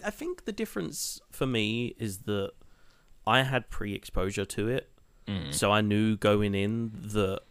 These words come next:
Speaker 1: like, this whole guy wants to save his,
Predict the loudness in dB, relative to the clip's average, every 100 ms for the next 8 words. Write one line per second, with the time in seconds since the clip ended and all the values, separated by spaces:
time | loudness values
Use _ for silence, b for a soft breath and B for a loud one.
0 | -20 -6 -4 -4 -8 -14 -20 -20 -20 _
1 | _ -6 -2 -2 0 2 2 2 0 -2
2 | -4 -6 -10 _ -18 -4 -2 0 -2 -4
3 | -4 -8 -2 0 0 -4 -8 -12 -16 -16
4 | -8 -4 -2 -4